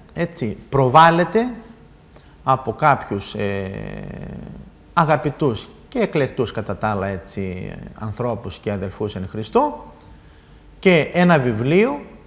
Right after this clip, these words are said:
εκτός από τα απόκρυφα, θα κάνουμε μια εκπομπή, "Συν το χρόνο, πρώτα ο Θεός", και θα την αφιερέσουμε, θα την αφιερώσουμε εξ ολοκλήρου για το τι είναι τα απόκρυφα βιβλία, πότε,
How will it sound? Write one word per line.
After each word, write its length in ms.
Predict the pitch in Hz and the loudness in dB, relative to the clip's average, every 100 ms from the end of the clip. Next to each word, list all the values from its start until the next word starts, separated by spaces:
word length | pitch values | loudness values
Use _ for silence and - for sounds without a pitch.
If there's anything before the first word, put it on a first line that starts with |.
| - - - | -20 -20 -10
εκτός 340 | 117 - 160 | -10 -2 -2
από 200 | 143 - | 0 -2
τα 240 | 127 120 110 | 0 2 2
απόκρυφα, 540 | 110 - 120 165 175 | 0 0 0 0 -4
θα 60 | 190 | -2
κάνουμε 280 | 175 190 147 | 0 2 2
μια 120 | 135 | -2
εκπομπή, 580 | 123 117 113 165 190 208 - - - - - - - - - - - | -2 -4 -2 -2 -4 -8 -20 -20 -20 -20 -20 -20 -20 -20 -20 -20 -14
"Συν 260 | - 147 | -2 0
το 100 | 127 | 0
χρόνο, 400 | 113 127 156 175 | 2 4 4 2
πρώτα 320 | 170 135 120 | 0 0 0
ο 40 | 110 | -4
Θεός", 460 | - 135 180 - - - - - | -4 -2 -2 -4 -14 -20 -20 -6
και 120 | 180 | -6
θα 340 | 175 170 147 - | -2 -2 -2 -6
την 120 | 143 | -4
αφιερέσουμε, 760 | 135 143 131 151 143 160 165 151 | -2 0 2 0 -2 -4 -4 -6
θα 80 | 131 | -6
την 160 | 135 | -4
αφιερώσουμε 540 | 131 135 127 139 143 151 | -4 0 0 0 -2 -6
εξ 160 | 143 | -4
ολοκλήρου 600 | 131 117 - 143 165 196 202 - - | -2 -2 0 0 0 -2 -6 -16 -16
για 220 | - 135 135 | -2 0 2
το 120 | 143 | 0
τι 220 | - 196 | 4 4
είναι 160 | 147 117 | 4 0
τα 120 | 113 | -2
απόκρυφα 540 | 107 117 107 104 - | -2 -2 -2 -6 -4
βιβλία, 460 | 95 95 135 185 185 | -6 -4 -2 -2 -2
πότε, 560 | - 175 165 131 101 | 2 2 4 2 0